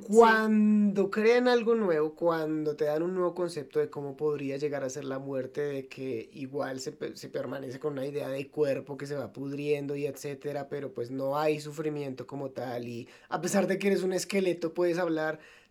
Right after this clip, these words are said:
sin tener lengua, <laughs> apartamos de ahí. Ya estás creando algo nuevo y tú dices, "Bueno, pues me meto más en el cuento y no tengo que traer la maleta de las concepciones personales que tengo.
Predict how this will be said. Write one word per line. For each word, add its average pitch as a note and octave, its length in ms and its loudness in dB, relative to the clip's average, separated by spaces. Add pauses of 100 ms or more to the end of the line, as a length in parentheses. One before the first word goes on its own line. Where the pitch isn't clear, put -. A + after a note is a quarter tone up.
(180)
sin E3 160 -4
tener D#3+ 360 2
lengua, D#3+ 520 2
<laughs> C#4 760 -2
apartamos G3 800 2
de G#3+ 120 8
ahí. F#3+ 380 6 (1000)
Ya A3+ 280 8
estás A#3+ 200 0
creando A#3+ 260 4
algo A#3+ 180 2
nuevo A#3+ 360 6
y G#3+ 120 -2
tú F#3+ 160 0
dices, G3 360 -2
"Bueno, G#3 380 -2
pues C#3+ 400 -4
me D#3+ 300 0
meto D#3+ 260 -2
más F#3 240 -2
en F#3 80 -8
el F3+ 160 -6
cuento D#3+ 500 -6 (300)
y E3 200 -2
no D#3+ 460 0
tengo F3 360 -2
que F3+ 240 -2
traer D3 640 -4 (160)
la D3+ 280 -6
maleta D#3 560 0
de G#3+ 120 -2
las E3+ 180 -4
concepciones D3 580 -6
personales D#3+ 540 -4
que D3 100 -8
tengo. G#2+ 360 -10